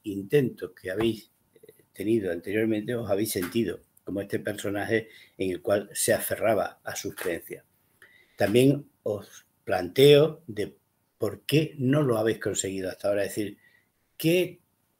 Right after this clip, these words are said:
es lo que es tan difícil para, eh,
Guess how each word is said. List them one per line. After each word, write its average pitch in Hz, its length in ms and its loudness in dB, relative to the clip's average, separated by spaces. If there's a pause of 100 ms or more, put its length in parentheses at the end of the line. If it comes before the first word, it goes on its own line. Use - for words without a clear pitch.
(380)
es 143 420 0 (420)
lo 104 360 -4
que 107 180 -2
es - 200 -8
tan 101 320 -2
difícil 98 680 -6 (240)
para, 90 440 -4 (420)
eh, 95 440 -6